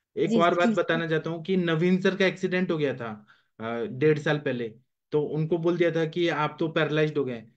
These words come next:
Speaker 1: तो मैंने ये शीरबला तेल, चंदनमला लाक्षादी तेल और, और दवाइयों के साथ ये प्रवाल पंचामृत भी दिया था कैल्शियम supplement के रूप में। तो उनका पूरा अच्छा हो गया, अभी देखिए वो पूरा offline सब workshop कर रहे हैं अलग-अलग city में,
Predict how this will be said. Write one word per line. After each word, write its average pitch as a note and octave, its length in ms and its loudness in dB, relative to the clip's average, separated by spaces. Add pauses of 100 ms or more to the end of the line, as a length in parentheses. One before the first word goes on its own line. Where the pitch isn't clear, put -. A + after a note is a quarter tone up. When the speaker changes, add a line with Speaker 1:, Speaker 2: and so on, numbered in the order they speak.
(180)
Speaker 1:
तो C#3+ 60 -6
मैंने D#3+ 220 0
ये D#3+ 220 2
शीरबला F3 500 0
तेल, E3 300 0
चंदनमला D#3+ 540 -2
लाक्षादी D#3 400 -4
तेल D#3+ 380 -6 (280)
और, C3+ 280 -6
और D#3+ 200 2
दवाइयों E3+ 340 2
के E3 60 -6
साथ E3+ 180 -6
ये F3 80 2
प्रवाल E3 360 2
पंचामृत D#3+ 480 0
भी E3 260 -4
दिया C#3 200 0
था G#2+ 480 -12
कैल्शियम C#3+ 360 0
supplement C3+ 440 -4
के C3 80 -8
रूप - 160 -14
में। G#2+ 100 -12 (400)
तो G#3 160 8
उनका G3 440 2
पूरा G#3+ 380 6
अच्छा G#3 280 0
हो F#3 60 0
गया, F3+ 120 0
अभी F3 140 0
देखिए F#3 240 0
वो F#3+ 100 0
पूरा F#3 280 -2
offline E3 540 -4
सब D#3 320 -4
workshop D#3 400 0
कर D3 120 -2
रहे C3 100 -4
हैं - 340 -12
अलग-अलग C#3+ 380 0
city C3+ 280 -6
में, A#2 260 -6